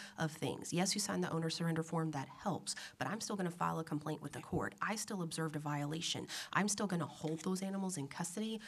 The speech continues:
because it is, it, this is very important. We house the animals for the time prescribed by the court proceedings. So, to, to, in, in real life, this is how this would work out. I come to the judge. I have pictures. I have a warrant. I say, "Please sign this warrant."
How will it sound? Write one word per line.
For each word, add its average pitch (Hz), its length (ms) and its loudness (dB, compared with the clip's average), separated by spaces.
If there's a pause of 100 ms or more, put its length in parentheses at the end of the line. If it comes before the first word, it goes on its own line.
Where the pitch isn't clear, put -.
(180)
because 175 580 2 (200)
it 180 120 4
is, 202 260 4
it, 170 80 4
this 196 140 0
is 170 100 4
very 214 260 6
important. 208 460 -2 (260)
We 170 120 4
house 214 400 4
the - 200 -2
animals 170 600 0 (160)
for 202 400 2
the 208 100 4
time 180 380 0
prescribed 175 580 4
by 156 140 2
the 156 100 0
court 160 300 0
proceedings. - 580 -4 (160)
So, 147 500 4 (520)
to, - 120 -2
to, - 300 -8
in, 156 120 4
in 151 180 0
real 208 140 6
life, 190 200 4
this 175 140 0
is - 100 -2
how 165 120 2
this 165 180 0
would 165 100 -4
work 151 220 -2
out. - 180 -4 (380)
I 190 340 0
come 185 280 2
to 185 100 -4
the 185 100 0
judge. 156 300 0
I - 40 -4
have 160 220 -4
pictures. 185 380 -2
I 180 40 0
have 170 160 2
a 170 80 4
warrant. 151 420 0
I - 40 -6
say, 156 140 -6
"Please 226 260 -6
sign 147 220 -2
this 131 160 -4
warrant." 170 280 -2